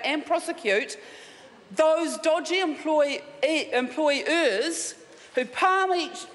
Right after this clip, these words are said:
Parmjeet Parmar is instructing to actually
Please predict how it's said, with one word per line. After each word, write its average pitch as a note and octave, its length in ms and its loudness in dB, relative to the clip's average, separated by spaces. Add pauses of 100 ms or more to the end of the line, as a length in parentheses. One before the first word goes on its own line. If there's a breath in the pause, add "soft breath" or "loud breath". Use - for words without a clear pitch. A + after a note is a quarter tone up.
(120)
Parmjeet D#4+ 540 0
Parmar C4+ 640 2
is A#3+ 80 -2
instructing C4+ 920 0 (320 loud breath)
to D#4 120 2
actually C#4 480 0